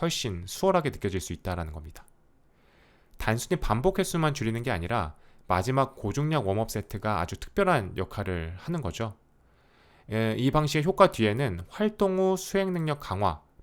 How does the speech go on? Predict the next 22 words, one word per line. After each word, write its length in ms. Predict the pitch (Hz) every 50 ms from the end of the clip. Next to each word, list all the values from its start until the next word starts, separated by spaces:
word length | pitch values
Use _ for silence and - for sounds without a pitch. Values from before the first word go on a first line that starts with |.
| -
페입이라고 560 | - - 214 220 220 202 190 160 135 120 113 -
부르는 380 | 101 95 90 87 95 90 80 -
아주 200 | - 85 - -
흥미로운 520 | - - 170 175 180 156 127 98 85 80 - - - _ _ - -
생리 280 | - - 165 160 151
현상이 280 | 147 147 143 147 139 127
있습니다. 420 | 98 - - 80 78 - 71 73 - - _ _ _ _ _ _ _ - - - - - - _ - -
페입은 460 | - 180 180 170 156 170 170 156 123 -
우리 200 | 110 113 135 151
몸이 240 | 147 143 135 135 120
거의 220 | - - 104 104
최대치에 580 | - - - - 233 226 226 - - - 170 139
가까운 460 | 117 98 - - - 110 107 104 107
힘을 360 | 107 107 110 107 107 101 90 -
한번 400 | - - 165 170 175 165 151 147
딱 180 | 180 170 - -
쓰고 220 | - - 170 170
나면 460 | 139 90 87 92 120 127 101 85 78 - _ _ _ - - - _ -
아주 240 | - 82 82 101
짧은 320 | - - 170 196 202 214 190
시간 260 | - - 139 113 -
동안 340 | - 92 90 87 82 82